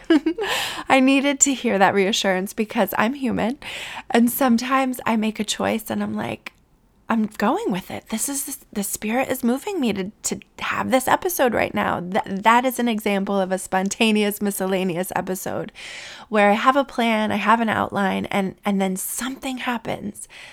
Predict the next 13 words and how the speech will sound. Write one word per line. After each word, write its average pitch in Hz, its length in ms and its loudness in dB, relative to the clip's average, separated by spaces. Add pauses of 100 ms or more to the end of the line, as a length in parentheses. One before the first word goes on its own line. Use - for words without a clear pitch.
(220)
that - 180 0
makes 214 300 -2
me 196 100 -4
think, - 380 -8
Whew, - 520 2 (1600)
this 202 580 -2 (100)
is 214 140 -4
important. - 640 -4 (180)
This - 440 -6
topic, - 560 -4
this 240 260 -6
conversation, 226 1000 -4
my 233 220 -4